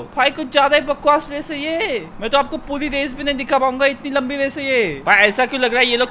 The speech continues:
पूरे map को मेरे से चक्कर लगाने वाले हैं भाई, Seriously बोलता हूँ तुम लोग को। भाई वापस हम लोग ये वाली जगह पे आ गए। Hello, क्या चल क्या रहा है, कहाँ पे लेके जाएगा भाई? बहुत ज्यादा close है भाई, अपने पीछे एक बंदा, ठीक है,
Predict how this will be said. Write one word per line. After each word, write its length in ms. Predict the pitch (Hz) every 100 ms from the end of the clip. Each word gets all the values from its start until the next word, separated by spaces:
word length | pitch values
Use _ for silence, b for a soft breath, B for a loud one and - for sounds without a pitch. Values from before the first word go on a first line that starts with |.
| -
पूरे 300 | 214 240 262
map 300 | 233 226 233 -
को 100 | 269
मेरे 180 | 247 240
से 120 | 262
चक्कर 320 | 233 - 233
लगाने 340 | 226 208 208 202
वाले 200 | 180 160
हैं 60 |
भाई, 180 | 147 135 -
Seriously 400 | - 202 240 233
बोलता 240 | 214 180 175
हूँ 60 | 165
तुम 120 | 151
लोग 140 | 139 135
को। 120 | 123 113
भाई 120 | 240 294
वापस 440 | 294 277 302 320
हम 80 | 311
लोग 100 | 320 277
ये 120 | 285 302
वाली 240 | 302 311
जगह 220 | 302 302
पे 140 | 311 311
आ 80 | 302
गए। 140 | 294 214
Hello, 300 | 180 269 330 339 247 -
क्या 200 | 277 - 453
चल 260 | - 277 285
क्या 200 | - 302
रहा 80 | 302
है, 60 | 311
कहाँ 220 | - 370 -
पे 140 | 311
लेके 240 | 294 294 302
जाएगा 260 | 311 294
भाई? 340 | 285 269 403 427 196 -
बहुत 320 | 151 160 185
ज्यादा 200 | 175 165
close 280 | 180 190 175
है 60 | 185
भाई, 160 | 175 185
अपने 220 | 180 202
पीछे 320 | 202 180 208
एक 100 | 185
बंदा, 260 | 185 185 190
ठीक 180 | 190
है, 100 | 208